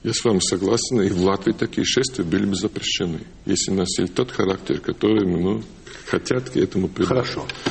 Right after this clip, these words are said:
Speaker 1: Потому что это реальные люди своими семьями, и они, они жертвы.
Speaker 2: Вы однажды заявили: "Латвия — это самая свободная страна, которую я знаю".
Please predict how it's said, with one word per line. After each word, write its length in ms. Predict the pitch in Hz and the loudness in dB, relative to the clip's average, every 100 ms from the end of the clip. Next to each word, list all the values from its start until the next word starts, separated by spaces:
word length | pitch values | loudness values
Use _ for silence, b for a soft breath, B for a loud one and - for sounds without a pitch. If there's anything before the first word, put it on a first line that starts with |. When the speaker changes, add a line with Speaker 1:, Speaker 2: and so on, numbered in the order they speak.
| B B B | B B B
Speaker 1:
Потому 260 | 151 196 | 2 4
что 480 | 196 196 180 170 160 | 4 4 6 6 6
это 200 | 156 135 | 4 4
реальные 400 | 127 139 135 110 | 4 4 6 4
люди 300 | 110 156 131 | 6 4 2
своими 340 | 120 104 98 92 | 0 2 2 2
семьями, 520 | - - 127 95 82 - | 0 2 4 2 0 0
и 100 | 117 | 2
они, 360 | 120 117 113 - B B B B B B B B - - - - - - - - | 2 0 -2 -4 B B B B B B B B -20 -20 -20 -20 -20 -20 -20 -4
они 180 | 117 139 | 2 2
жертвы. 360 | 110 120 - - - - - - - - - - - - - - - - b b b b b - - - | 4 2 0 -16 -18 -20 -20 -20 -20 -20 -20 -20 -20 -20 -20 -20 -20 -20 b b b b b -20 -20 0
Speaker 2:
Вы 80 | 185 | 2
однажды 340 | 180 170 160 | 4 2 2
заявили: 440 | 120 127 127 117 107 | 4 4 6 6 6
"Латвия — 800 | 123 180 - 156 139 135 131 - - | 6 4 2 4 4 4 0 -12 -4
это 220 | 123 117 | 0 0
самая 680 | - 156 170 165 151 151 80 | 0 2 2 2 4 2 0
свободная 640 | - 110 101 113 98 104 | -2 0 2 2 2 -2
страна, 400 | - 104 110 147 | -2 0 2 2
которую 420 | 151 92 120 107 | 0 0 2 4
я 140 | 101 101 | 4 4
знаю". 360 | 78 80 - | 0 -12 -14